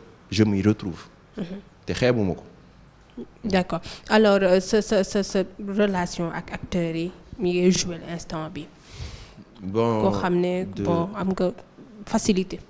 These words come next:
Speaker 2: de jeu ak moom. Koo xam ne, par exemple, dina la, dina la dimbali tuuti, comme yaa ngi doogay débuter.
Speaker 1: De, franchement, de très bons acteurs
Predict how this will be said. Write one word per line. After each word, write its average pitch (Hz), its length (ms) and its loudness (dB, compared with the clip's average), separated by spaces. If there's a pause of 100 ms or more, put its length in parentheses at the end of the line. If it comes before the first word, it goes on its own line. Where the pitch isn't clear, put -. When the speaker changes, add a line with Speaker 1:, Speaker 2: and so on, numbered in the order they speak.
(280)
Speaker 2:
de 185 140 0
jeu 180 260 -2
ak - 160 -8
moom. 170 240 -4 (720)
Koo - 120 -8
xam 180 200 0
ne, 175 140 0 (200)
par 190 140 -4
exemple, 185 340 -2
dina 185 240 2
la, 170 260 -4 (180)
dina 190 240 0
la 175 100 0
dimbali 170 360 -2
tuuti, 190 300 -10 (200)
comme 196 160 0
yaa 185 120 2
ngi 180 80 0
doogay 175 240 0
débuter. 190 380 -8 (260)
Speaker 1:
De, 113 760 6 (880)
franchement, 110 500 4
de 95 560 4
très 120 180 4
bons 110 280 4
acteurs 90 320 0